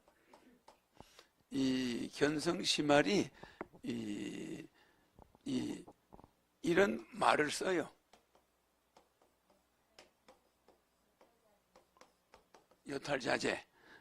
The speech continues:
그러니까 견성심알. 처음을 알고 끝을 알면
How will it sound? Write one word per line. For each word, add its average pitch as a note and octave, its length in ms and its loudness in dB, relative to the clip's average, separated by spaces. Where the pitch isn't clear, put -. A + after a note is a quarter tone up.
그러니까 F4+ 300 6
견성심알. - 800 6
처음을 A3 720 12
알고 F#3 720 12
끝을 A3 400 10
알면 F#3+ 500 8